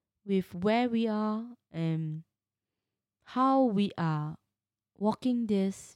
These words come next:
journey together. I think be-, being real, being honest, and doing fair to one another is the way to go. And it's a total,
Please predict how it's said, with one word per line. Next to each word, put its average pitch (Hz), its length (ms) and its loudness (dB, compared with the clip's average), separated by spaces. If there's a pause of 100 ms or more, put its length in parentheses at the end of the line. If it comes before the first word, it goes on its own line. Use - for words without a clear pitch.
journey 170 360 0
together. 139 680 -6 (1160)
I 240 100 -2
think 302 220 0
be-, 226 180 0 (140)
being 254 440 2
real, 208 680 4 (200)
being 196 280 -4
honest, 180 880 0 (640)
and 151 640 -2 (600)
doing 254 280 2
fair 214 640 -2 (720)
to 180 100 0
one 185 360 0
another 151 500 -2
is - 160 -8
the 151 100 0
way 160 300 0
to - 160 -12
go. 156 480 0 (680)
And 190 240 -2
it's 196 180 -2
a 185 120 0
total, 247 1000 -2